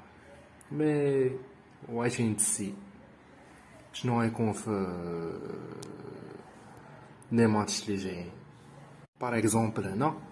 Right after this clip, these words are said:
في الدقائق الأولين، يعني تسعود ثواني، هذاك الضغط العالي كان ممكن يجيب لينا ال-، ال-، ال-، لوكازيون ديال لو بروميير بو. شوف هنايا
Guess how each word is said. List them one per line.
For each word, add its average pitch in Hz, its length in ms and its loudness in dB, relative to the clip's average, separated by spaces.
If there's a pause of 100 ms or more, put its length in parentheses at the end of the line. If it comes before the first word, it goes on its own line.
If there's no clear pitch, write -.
(240)
في - 140 -6 (920)
الدقائق - 480 -2
الأولين، 95 520 -2 (300)
يعني 104 200 -8
تسعود 131 340 6
ثواني، 107 500 2 (460)
هذاك 113 180 0
الضغط 110 300 0
العالي 113 380 4 (640)
كان 120 160 4
ممكن 127 280 6
يجيب 113 280 8
لينا 110 240 4
ال-، 104 140 0
ال-، 98 220 0
ال-، 92 680 -6
لوكازيون 107 560 2
ديال 104 220 2
لو 104 160 0
بروميير 104 420 2
بو. 190 160 -4 (960)
شوف 113 280 2
هنايا 104 600 2